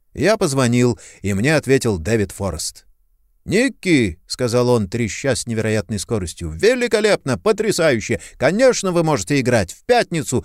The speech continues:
или в субботу!» Я назвал нужный день, и мы выступили. Мы звучали как группа «Лондон» с второразрядной копией Роберта Планта в роли фронтмена. Но ни в коем случае не звучали ужасно. Прием был хорошим,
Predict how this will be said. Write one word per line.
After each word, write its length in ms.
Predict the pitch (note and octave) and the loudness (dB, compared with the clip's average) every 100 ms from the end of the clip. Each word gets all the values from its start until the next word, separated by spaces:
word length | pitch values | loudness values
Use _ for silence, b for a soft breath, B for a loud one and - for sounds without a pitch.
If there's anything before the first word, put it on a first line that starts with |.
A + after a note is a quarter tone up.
| b | b
или 180 | - B3 | -2 -2
в 80 | - | -2
субботу!» 480 | D4 A#3 G#2 - _ _ _ _ _ _ _ | 2 2 0 -8 _ _ _ _ _ _ _
Я 220 | - E2 A2 | -10 -6 -2
назвал 340 | A2 A2+ A2+ | 0 0 0
нужный 360 | A2+ G#2 B2 B2 | 0 0 0 2
день, 320 | F#3+ C3+ E2+ b - | 2 2 -2 b -10
и 140 | E2 | -4
мы 160 | A#2 C3 | -2 0
выступили. 600 | C#3 - - - C#2+ _ _ _ | 0 -2 -8 -12 -12 _ _ _
Мы 220 | - D3+ E3 | -4 0 4
звучали 500 | F3 - G3 F3+ E3 | 2 4 2 4 2
как 240 | D3 A#2 | 0 2
группа 320 | B2 E3+ - | 2 2 2
«Лондон» 580 | C3+ D3+ F3 C3 G#2+ E2+ b - | 2 4 2 0 -2 -4 b -16
с 80 | - | -16
второразрядной 1000 | - D3 D3+ D3+ D3+ C#3 D3 C#3+ C#3 A#2+ | -2 2 4 4 4 4 2 2 0 0
копией 480 | D#3 D3 C#3 B2 | 0 0 2 2
Роберта 500 | A2+ C#3+ C3 A#2+ A2+ | 2 4 2 0 -2
Планта 460 | F2 B2+ D3 B2+ G#2 | 0 2 2 0 -2
в 80 | F#2+ | 2
роли 260 | A#2 B2 | 2 4
фронтмена. 720 | G#2+ A2+ G2+ - A#2 F#2+ D#2 - _ _ _ _ _ _ | 2 0 -4 -2 -2 -2 -4 -10 _ _ _ _ _ _
Но 240 | E2+ C3 | -2 0
ни 140 | D3 C3+ | 2 0
в 80 | - | 2
коем 240 | C#3+ B2+ | 0 2
случае 640 | - F#3 D#3+ A#2 F#2+ E2 - | -2 -4 0 0 -2 -4 -4
не 140 | C3 | -2
звучали 420 | A2+ B2+ C3 B2 | -2 -2 0 2
ужасно. 600 | D3 D#3 F#3 - - - _ _ _ _ _ | 2 2 2 0 -4 -12 _ _ _ _ _
Прием 340 | - G2+ A#2+ A#2+ | -6 -2 0 2
был 120 | A#2+ | 0
хорошим, 560 | C#3+ D3 D3 - F2+ | 2 2 2 -2 -8